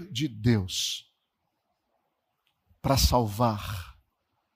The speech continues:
para que essa pessoa seja justificada e tenha a alegria da vida eterna. Quem é?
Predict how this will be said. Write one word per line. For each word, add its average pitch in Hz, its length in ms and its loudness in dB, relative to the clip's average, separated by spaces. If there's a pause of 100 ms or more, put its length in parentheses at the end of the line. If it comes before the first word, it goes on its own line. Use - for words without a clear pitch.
(1300)
para 131 180 6
que 131 80 -4
essa - 180 -2
pessoa 135 440 0
seja 127 340 -2
justificada 113 1120 -6 (1400)
e 131 100 2
tenha 135 400 2
a 123 100 4
alegria 120 1000 2 (960)
da 131 140 2
vida 110 760 0 (580)
eterna. 92 640 -4 (1160)
Quem 139 260 4
é? 104 280 0